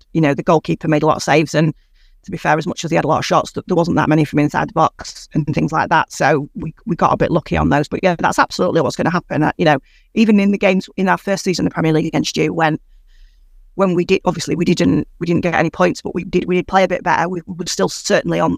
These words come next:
on the defensive side, 'cause it's suicide to play any other way, isn't it, against you? So it's, it's, yeah, I don't, don't see how else you can, you can play against, against you guys or any of the top,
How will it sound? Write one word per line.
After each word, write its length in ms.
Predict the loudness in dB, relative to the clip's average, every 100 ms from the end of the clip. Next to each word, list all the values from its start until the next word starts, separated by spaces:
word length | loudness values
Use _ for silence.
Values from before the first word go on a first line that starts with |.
| 2
on 100 | 2
the 80 |
defensive 480 | 0 -2 -4 -4 -6
side, 340 | 0 0 0 -2
'cause 220 | -6 -8 -12
it's 400 | -16 -14 -12 0
suicide 480 | 2 2 0 -4
to 80 | -6
play 160 | -2 0
any 160 | 2
other 160 | 0 0
way, 220 | 2 4
isn't 200 | 2 0
it, 60 | -2
against 320 | 0 -2 -2
you? 80 | -6
So 380 | 0 2 2 0 -2
it's, 540 | -4 -4 -18 -20 _ _ 0
it's, 480 | 0 0 -18 -20 -20 _ -6
yeah, 160 | 0 2
I 40 |
don't, 160 | 2 0
don't 160 | 0 0
see 100 | 0
how 120 | 2
else 260 | 2 0
you 80 | -8
can, 260 | -2 0 0 -6
you 80 |
can 140 | -4 -2
play 200 | 2 2
against, 380 | 2 0 -2 -8
against 320 | -2 0 0
you 80 | -2
guys 220 | 0 0
or 120 | 2 2
any 140 | 0
of 80 | -2
the 60 |
top, 280 | 0 -2 -2